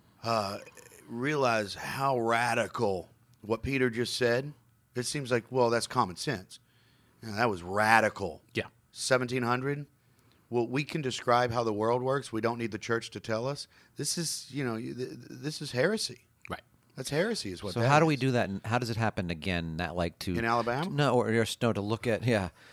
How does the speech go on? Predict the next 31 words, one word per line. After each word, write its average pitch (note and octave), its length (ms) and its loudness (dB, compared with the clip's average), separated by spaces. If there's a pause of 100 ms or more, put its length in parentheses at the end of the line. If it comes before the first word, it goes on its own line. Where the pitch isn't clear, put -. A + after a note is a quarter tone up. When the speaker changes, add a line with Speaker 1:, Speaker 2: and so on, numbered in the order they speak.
(120)
Speaker 3:
but B2 180 0
to B2+ 120 2
look A#2+ 240 4
around G#2 400 2 (240)
where G#2 260 2
humanity G2+ 400 0
starts F#2+ 260 -2
looking G2 220 -4
around F#2 200 -2
the F2+ 60 -4
world, F2+ 320 0
and E2+ 120 -6
they're E2+ 160 -4
like, E2 260 -4
"Okay, F#2+ 440 -2 (720)
and F2+ 120 -6
here's, G2 300 0
we A2 100 -6
gotta G2+ 200 2
look G2 200 -4
at F#2+ 120 -2
it F#2 140 -4
in F2+ 140 -6
another, F2 540 -2 (760)
in F2+ 140 -6
a E2+ 40 -6
more F#2 380 -4
evolved F2 420 -2
way F2 220 -2
now." F2 320 -4
Like, D2+ 300 -8